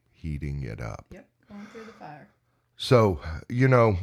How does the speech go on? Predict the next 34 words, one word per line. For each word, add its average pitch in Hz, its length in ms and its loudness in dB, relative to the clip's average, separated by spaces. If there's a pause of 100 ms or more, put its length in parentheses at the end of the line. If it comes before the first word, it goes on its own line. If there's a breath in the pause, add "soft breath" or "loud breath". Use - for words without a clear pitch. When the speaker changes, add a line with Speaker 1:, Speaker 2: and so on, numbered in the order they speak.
Speaker 1:
we 104 140 2
wanna 110 280 4
leave 98 220 2
you 90 140 2
as 78 120 -2
an 85 80 0
encouragement 85 760 -2
that 73 120 -4
you're 85 160 0
not 85 220 0
the 78 100 -4
only 80 280 -2
one 78 240 -2
going 76 260 -2
through 71 200 -6
crap 67 540 -6
this 71 320 -6
week 73 440 -4
or 67 120 -4
this 71 300 -6
month 71 560 -4
or 64 120 -6
this 76 300 -6
year. 69 540 -4 (720 loud breath)
Um, 69 720 -2 (240)
y-, 87 80 -4
you 85 380 -4
know, 90 140 2
everybody 90 360 2
has 80 260 0
their 78 160 0
own 76 220 -2
baggage, 69 720 -2
but - 260 -2